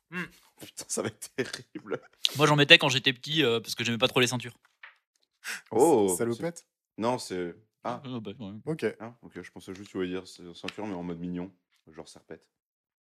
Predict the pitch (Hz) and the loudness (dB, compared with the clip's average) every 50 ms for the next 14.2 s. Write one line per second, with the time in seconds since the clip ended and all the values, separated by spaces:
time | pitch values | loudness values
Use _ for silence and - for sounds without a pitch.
0 | _ _ _ _ _ _ _ _ _ _ - 92 90 98 _ _ _ _ _ _ | _ _ _ _ _ _ _ _ _ _ -20 -20 -20 _ _ _ _ _ _ _
1 | - 104 87 - - 113 113 113 - 640 571 640 698 659 855 831 906 906 906 906 | -6 -6 -6 -4 -6 -6 -6 -6 -8 -8 -6 -6 -6 -8 -8 -10 -12 -16 -16 -18
2 | - _ _ 139 - - - - - - - - 190 170 147 - _ _ - 160 | -20 _ _ -20 -20 -20 -14 -8 -6 -4 -4 -4 -4 -6 -10 -14 _ _ -12 -4
3 | 151 240 262 247 185 151 135 135 147 185 202 180 151 127 120 117 110 147 190 214 | -2 0 2 2 2 0 -2 -4 0 2 2 2 2 0 -2 2 6 8 10 10
4 | 185 151 180 214 233 233 - - - - - _ _ _ _ _ _ 131 147 139 | 12 12 10 8 8 4 -2 -12 -20 -20 -20 _ _ _ _ _ _ -20 -20 -12
5 | 120 117 117 - - 139 135 123 120 - - - - 160 165 - - 139 123 - | -8 -6 -6 -4 -2 0 2 2 2 0 -2 -6 -6 -8 -10 -8 -10 -12 -12 -12
6 | 110 104 107 110 110 110 110 113 110 110 110 104 - _ _ _ - - - - | -10 -8 -6 -6 -6 -6 -6 -6 -6 -8 -8 -12 -14 _ _ _ -16 -14 -14 -14
7 | - _ _ _ _ - - - - - - - - _ _ _ - - - - | -16 _ _ _ _ -18 -18 -16 -16 -18 -20 -20 -20 _ _ _ -20 -18 -16 -14
8 | 92 90 - - - _ _ - - - 92 - - 98 101 107 110 110 113 - | -14 -12 -14 -16 -18 _ _ -20 -20 -18 -12 0 4 6 8 10 10 10 8 8
9 | 120 123 120 120 139 131 135 135 135 - - - _ _ _ _ - - 101 - | 8 8 8 10 10 12 12 10 10 8 4 -8 _ _ _ _ -16 -10 -4 -2
10 | 113 107 104 113 107 113 113 110 117 113 101 92 - - - _ _ - 226 240 | 0 2 2 2 2 2 2 2 2 0 -2 -6 -12 -18 -20 _ _ 4 6 6
11 | 262 233 180 - 190 170 - 185 - 139 - - 196 190 165 - - 175 - - | 8 6 6 4 2 2 4 6 4 4 4 2 0 -2 0 -2 -4 -4 -4 -2
12 | 196 180 143 101 101 107 98 - 107 98 110 110 110 110 110 - - 107 92 92 | -2 -2 -2 -2 -4 -4 -6 -8 -8 -6 -6 -4 -4 -4 0 2 2 2 2 2
13 | 92 - 113 104 110 95 98 - _ _ _ _ _ _ - - - _ _ _ | 0 -2 0 0 -2 -2 -4 -8 _ _ _ _ _ _ -20 -20 -20 _ _ _
14 | - 151 165 | -12 -10 -10